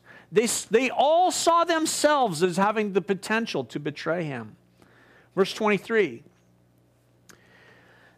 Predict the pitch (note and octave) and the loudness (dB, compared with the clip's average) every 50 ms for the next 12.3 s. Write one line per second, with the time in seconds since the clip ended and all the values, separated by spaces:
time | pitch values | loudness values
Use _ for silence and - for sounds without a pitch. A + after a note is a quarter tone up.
0 | _ _ _ - A#3 A#3 - A3 F3 B2 C3+ - - - F#3+ G3+ A3+ B3+ C#4+ C4 | _ _ _ 0 2 2 4 2 0 -2 -4 -8 -2 0 2 2 2 2 0 0
1 | - - D#3+ D3 D#3 E3+ E3 _ _ _ _ - - - - _ - A#3 C4+ C#4 | 0 0 0 0 0 -2 -8 _ _ _ _ -20 -20 -20 -8 _ 0 2 2 4
2 | D#4 D4+ B3+ F#3 E3 A#3 C4 C4 - A#3 G3+ - - G#3+ A3+ A#3+ B3 B3 A#3+ A3+ | 2 2 0 0 0 0 0 0 -2 -4 -4 -2 0 0 0 0 0 0 0 0
3 | G#3 F3 D3 F3+ A3+ A#3 - - - F#3 F3+ A#3+ B3+ - - G3 D#3+ D3+ D3+ D#3 | 0 0 0 0 0 0 0 -4 -4 -2 0 0 0 -2 -6 -6 -4 -2 0 0
4 | D#3+ E3+ D#3+ D#3+ D3 C#3+ - - F#3+ G3 F#3+ E3+ D3+ C3 A#2 G#2 G#2+ _ _ _ | 0 0 0 0 -4 -4 -2 0 0 0 0 -2 -4 -8 -10 -12 -16 _ _ _
5 | _ _ _ _ _ _ _ _ _ _ _ _ _ _ _ _ - - _ _ | _ _ _ _ _ _ _ _ _ _ _ _ _ _ _ _ -20 -20 _ _
6 | - E3 - - - A#3+ B3 C#4 D#4+ C#4+ A#3+ C4 B3 B3+ C4 C4 C4 A3+ G3 F3+ | -6 -6 -4 -2 0 2 2 2 0 -2 -2 0 0 0 0 0 -2 -6 -10 -14
7 | - _ _ _ - C#3 F#3 G3+ G#3+ A3+ B3 - A#3+ A3 F#3+ E3 G3 F#3 F3+ F3 | -18 _ _ _ -4 0 2 2 2 2 2 2 0 0 2 2 0 0 0 -2
8 | C3+ B2 C3 C3+ E3+ G#3+ G#3+ G3+ A3 A3 G3+ - F#3 G3+ G#3+ G#3 - F#3+ D#3+ D3 | -4 -4 -2 0 0 0 0 -2 -6 -6 -2 0 0 0 0 0 -2 -2 -2 -2
9 | C#3+ A#2+ D3+ D3 D3 D#3 C#3+ D3+ F3 G3 G#3+ A3+ A3+ - - A#3+ - A3+ G3 E3 | -2 0 -2 -2 -2 -2 0 0 2 2 2 0 -2 -6 -8 -6 -4 -4 -2 0
10 | D#3 D3+ D3+ D#3 E3 D#3+ D3+ D3 C#3+ C3+ B2+ D#3+ D#3+ D#3+ E3+ E3 D3+ D3 - - | 0 0 2 0 0 -2 -2 -2 -2 -2 -4 -4 -4 -4 -4 -6 -8 -8 -8 -6
11 | - C3 B2 A#2+ A2+ A#2 A#2 A#2 A2+ A2+ A2+ A#2 A2 - - A#2 G#2 - - C3+ | -6 -6 -4 -6 -8 -8 -8 -6 -6 -6 -6 -8 -10 -14 -14 -16 -14 -8 -4 -2
12 | A2 G#2+ G#2 G2+ F#2+ - | -2 -2 -4 -8 -12 -16